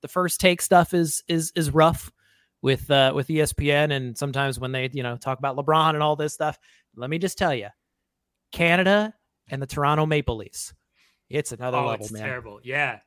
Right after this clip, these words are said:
Speaker 2: yeah. Follow a lot of hockey writers. It's, it is terrible.
Speaker 1: Oh, it's,
Speaker 2: I'll, I,
Speaker 1: it's
Speaker 2: I was
Speaker 1: awful.
Speaker 2: just here to say hi to Cole because I didn't know, didn't know Cole until, like,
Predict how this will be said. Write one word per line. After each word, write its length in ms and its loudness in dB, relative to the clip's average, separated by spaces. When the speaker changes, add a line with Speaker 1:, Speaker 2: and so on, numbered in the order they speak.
Speaker 2:
yeah. 120 -16
Follow 320 -6
a 40 -8
lot 160 -6
of 100 -4
hockey 300 -8
writers. 360 -14
It's, 380 -18
it 140 -12
is 160 -14
terrible. 560 -12
Speaker 1:
Oh, 60 -20
it's, 120 -20
Speaker 2:
I'll, 220 4
I, 240 8
Speaker 1:
it's 80 -4
Speaker 2:
I 100 4
was 140 2
Speaker 1:
awful. 40 -2
Speaker 2:
just 180 -2
here 400 -2
to 100 -10
say 140 -2
hi 160 2
to 80 -4
Cole 440 -4
because 440 -4
I 60 -4
didn't 180 0
know, 360 0
didn't 180 -6
know 140 -8
Cole 320 -8
until, 320 -8
like, 240 -10